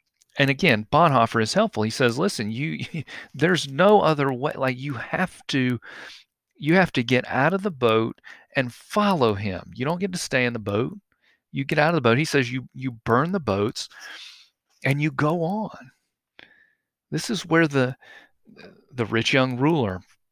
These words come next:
peeled out. Like, he went away sad because he, he couldn't, none of this, like, "You're gonna change my life" stuff. Like, "I, I wanna go to heaven on my terms." You can't do that.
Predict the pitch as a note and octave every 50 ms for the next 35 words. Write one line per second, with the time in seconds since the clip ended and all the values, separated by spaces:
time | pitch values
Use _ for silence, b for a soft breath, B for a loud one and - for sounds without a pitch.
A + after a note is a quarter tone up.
0 | _ _ - - A2 A#2+ C#3 D#3 D3 C3+ C#3+ F3+ G3 D#3+ - - - G#2 G2+ G2
1 | G2+ G2+ G#2+ A2 - A2 A2+ C#3+ F3 G3+ G3+ F#3 E3+ D#3+ D3 - - - C3+ C3
2 | D3 D3+ C3+ G#2+ G2+ G#2 G2+ G#2+ - - A#2 A2+ A2 G#2+ G#2+ - - - - A2+
3 | A#2+ C3 C#3 - - G#2+ A#2 C3 C3+ - F3 E3 E3+ D#3+ C#3+ C3 B2+ B2 _ _
4 | B B B B B B _ - - - - - - _ - - _ - B2+ A#2+
5 | B2 C3 D3+ F3+ E3 C#3 C#3+ C3+ - - C3 A2+ A2 G2+ A2 A2+ B2 C3+ C#3+ C3+
6 | B2 - - C#3 C3 C3 A#2 G#2+ G2+ G#2 G#2+ A#2+ E3 F#3 - - - G#2+ G2+ G#2
7 | - - G#2 G#2 - A2 C3 - - B2 C3 E3+ G#3+ F#3+ C3+ - D3 C3 A#2+ G#2
8 | - D3 D3+ D3 - A2+ G2+ G2+ A2 A2+ B B B B B B B B - B2
9 | A#2 A2+ A2 A2 A2 A#2+ C#3+ F3 F#3 E3 - - A#2 G2+ G#2 G#2+ A2 A2 - -
10 | B B B B B B B - C3+ D3 - - F3 E3 C#3+ D3 C3 B2 C3+ D3+
11 | C3+ - - - -